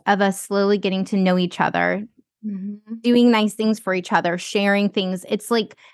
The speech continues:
Speaker 1: you never know when everything's gonna come, when you're gonna need the gifts and
Speaker 2: Right.
Speaker 1: need to receive all of that. But if you're always laying the groundwork, it does happen
Speaker 2: Mm-hmm.
Speaker 1: eventually when you
Speaker 2: Yeah.
Speaker 1: need it. <laughs>
Speaker 2: Oh, I love it. It's so true. So what do, what do you think are, like, the key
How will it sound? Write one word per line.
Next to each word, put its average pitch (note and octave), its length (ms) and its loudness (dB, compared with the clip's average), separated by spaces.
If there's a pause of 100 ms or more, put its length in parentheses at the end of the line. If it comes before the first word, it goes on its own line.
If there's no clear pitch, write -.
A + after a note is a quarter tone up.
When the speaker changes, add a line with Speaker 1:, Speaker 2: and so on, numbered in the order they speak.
(320)
Speaker 1:
you C4 140 6
never D#4 260 6
know A3 380 6
when G3 160 2
everything's G3 500 2
gonna G3 220 -2
come, G3+ 320 0
when G#3+ 200 2
you're G#3 140 4
gonna G#3 160 2
need G3 320 0
the G3+ 80 -2
gifts F3+ 540 -4
and G3+ 440 -2
Speaker 2:
Right. A#3+ 120 -4
Speaker 1:
need A#3 240 0
to - 120 -14
receive F#3+ 440 0
all E3+ 160 4
of F3 140 0
that. - 300 2
But G#3 140 2
if G#3 220 -2
you're A3 100 0
always A3 320 4
laying G#3+ 280 0
the G3 60 -2
groundwork, F#3 540 2
it G3 260 -6
does F#3+ 540 4 (220)
happen - 480 -4 (180)
Speaker 2:
Mm-hmm. F#3+ 100 -2
Speaker 1:
eventually F#3+ 300 2 (320)
when G3+ 160 0
you G3 80 2
Speaker 2:
Yeah. F#3+ 120 2 (200)
Speaker 1:
need - 80 4 (160)
it. C#4 160 4
<laughs> - 0 -
Speaker 2:
Oh, A#3 160 4
I G3+ 120 0
love G3 160 0
it. F#3+ 180 -6 (140)
It's A3+ 140 -10
so G#3+ 120 -6
true. G#3 320 -10 (840)
So F4 240 2
what D4+ 240 2
do, C5+ 120 2
what A4 140 2
do A#4 80 2
you A4+ 160 0
think F#4 180 0
are, F4 120 6
like, C4 180 2
the C#4+ 80 -2
key D#4 280 2